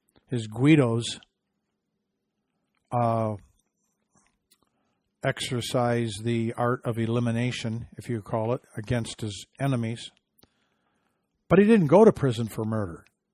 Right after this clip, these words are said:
or organi-, he got, he went to murder for income tax evasion.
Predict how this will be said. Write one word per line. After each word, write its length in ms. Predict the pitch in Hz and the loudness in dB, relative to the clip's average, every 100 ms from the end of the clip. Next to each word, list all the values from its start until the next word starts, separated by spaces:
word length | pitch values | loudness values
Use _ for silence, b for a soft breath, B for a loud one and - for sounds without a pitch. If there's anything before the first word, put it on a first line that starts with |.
| _ _ _ _ _ _ _ | _ _ _ _ _ _ _
or 160 | 127 131 | -4 0
organi-, 320 | 131 127 143 | 2 2 0
he 60 | 170 | 2
got, 200 | 214 180 | 2 4
he 60 | |
went 180 | 202 214 | 4 2
to 80 | 143 | 0
murder 260 | 170 180 | 0 0
for 300 | 160 123 120 _ _ _ | -2 -4 -8 _ _ _
income 360 | 170 202 185 127 | 0 2 0 -2
tax 360 | - 92 - - - | -6 -10 -10 -14 -10
evasion. 500 | 117 101 95 - - | -10 -8 -10 -12 -18